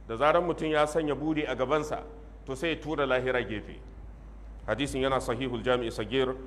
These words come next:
hadisi na dubu da ɗari bakwai da tamanin da ɗaya. Akwai hadisin Abdullah bin Mas'ud, manzon Allah ya ce, "Iktarabatis sa'atu, sa'ar ƙarshen duniya dai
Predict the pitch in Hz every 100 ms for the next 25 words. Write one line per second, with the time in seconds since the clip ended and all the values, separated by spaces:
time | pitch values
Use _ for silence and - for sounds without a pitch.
0 | - - - 113 131 127 123 123 - 98
1 | 117 127 127 135 120 113 120 127 127 113
2 | 120 113 113 117 110 101 90 - - -
3 | - - - - - - - - - -
4 | - - - - - - - - 113 147
5 | 139 135 143 127 123 139 131 131 123 117
6 | 135 120 92 - - 110 117 131 143 135
7 | 131 131 123 143 - 131 135 139 139 127
8 | 139 143 135 - - - - - - 143
9 | 151 143 135 131 123 143 135 143 147 143
10 | 131 139